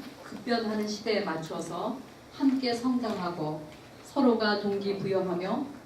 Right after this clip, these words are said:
힘을 주며 도울 수 있는 사랑의 협회가 되기를 원합니다. 우리 협회는 여러분 한 분 한 분이 주인공입니다.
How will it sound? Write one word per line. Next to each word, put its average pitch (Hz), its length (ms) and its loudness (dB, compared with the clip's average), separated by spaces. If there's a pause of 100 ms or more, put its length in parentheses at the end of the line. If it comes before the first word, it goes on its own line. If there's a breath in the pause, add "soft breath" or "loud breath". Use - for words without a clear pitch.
(140)
힘을 285 340 4
주며 170 440 -2 (360)
도울 220 280 10
수 - 100 0
있는 214 260 2
사랑의 240 540 2
협회가 220 420 -2
되기를 190 600 2 (240)
원합니다. 165 640 0 (720)
우리 214 280 -2
협회는 240 680 2 (180)
여러분 226 400 6
한 262 300 8
분 262 180 12
한 262 240 10
분이 226 260 0
주인공입니다. 165 1040 -2